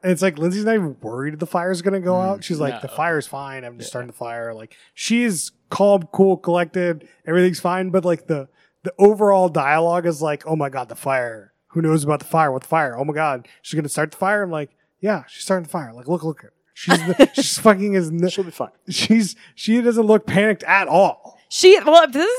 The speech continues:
Speaker 3: is, I mean, she's the most impressive person. She's never panicked. Even being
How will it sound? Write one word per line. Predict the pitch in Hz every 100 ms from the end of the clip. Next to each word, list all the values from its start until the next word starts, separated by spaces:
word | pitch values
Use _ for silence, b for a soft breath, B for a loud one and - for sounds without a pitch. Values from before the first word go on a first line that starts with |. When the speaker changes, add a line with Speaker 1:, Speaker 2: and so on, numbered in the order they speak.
| 466
Speaker 3:
is, | 285 -
I | 254
mean, | 226 196 196
she's | - 233
the | 220
most | 202 202 185
impressive | 185 170 160 -
person. | 151 - - 190
She's | 240 240
never | 247 254 285
panicked. | 277 262 247 240 240 - B B -
Even | 269 302 339
being | 247 262 269 262 233